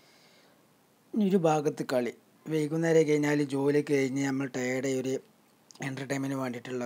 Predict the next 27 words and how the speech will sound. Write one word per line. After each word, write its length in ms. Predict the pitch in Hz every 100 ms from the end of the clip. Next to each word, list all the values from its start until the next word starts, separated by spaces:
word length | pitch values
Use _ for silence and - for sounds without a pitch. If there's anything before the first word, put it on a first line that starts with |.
| 120
ഒരു 120 | 143 147 _ _ -
കളികളാണിത്. 640 | 120 120 127 120 113 110 147 _ _ _ - - - _ - 170
ഈ 40 | 180
കളി 200 | 170 175 202 - _ _ _ 165
ഇവിടെ 220 | 160 170 175
ഞങ്ങളുടെ 260 | 160 160 170
നാട്ടിലുള്ള 300 | 151 147 156 143
ആളുകൾ 180 | 143 139
മാത്രമല്ല, 260 | 127 123 123
പല 140 | 135 156
സ്ഥലങ്ങളിൽ 440 | 156 139 143 143 151
നിന്ന് 140 | 151
വരുന്ന, 180 | 139 131 131
വരുന്നവരാണ് 540 | 123 127 127 123 123 113
ഈ 20 | 123
കളിക്കുന്നതൊക്കെ. 640 | 113 107 113 110 104 95 - _ _ _ _ _ _ -
ഒരു 100 | 131
ടീമിൽ 200 | 127 131 131
പതിനഞ്ച് 420 | 123 127 127 127 120
പേരൊക്കെ 340 | 123 123 120 120
വെച്ചിട്ട് 340 | 123 127 147 - _ - - - _ _ _ _ -
കളിക്കുന്നവരാണ് 800 | 147 147 170 165 170 160 151 165 - 151
ഈ 40 | 147
കാണുന്ന 380 | 143 147 147 151 147
ക്രിക്കറ്റ് 380 | 131 - 127 131
കളി. 160 | 123 143 _ - _ _ - 214
നല്ല 120 | 139